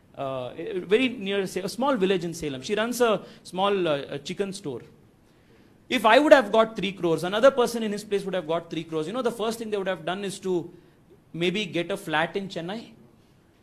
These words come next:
you know, settle in your life. You know what he did? He launched T Natarajan Academy for cricketers in that village because he wanted to give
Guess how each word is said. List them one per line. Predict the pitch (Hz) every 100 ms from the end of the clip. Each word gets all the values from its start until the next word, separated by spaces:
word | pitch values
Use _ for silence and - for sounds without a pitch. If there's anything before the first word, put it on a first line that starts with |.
| _
you | 185
know, | 233
settle | - 175 165 202
in | 208
your | 202 185
life. | 180 233 - - - _ _ _ - - - - -
You |
know | 254
what | 247 247
he | 127 175 214
did? | 277 269 - - - - - -
He | - 226 311 311
launched | 190 151 175 233 262 - - - - _ - - - - - - - 277
T | 269 302
Natarajan | 262 202 190 - 220 220 185 247 247
Academy | 170 165 214 220 220 226 240
for | 214 196
cricketers | 165 170 202 202 220 214
in | 180
that | 151 165 170
village | 143 185 214 165 - - - -
because | 180 196 190
he | 131 233 311
wanted | 262 240 233 220
to | 202 175
give | 170 254 202 -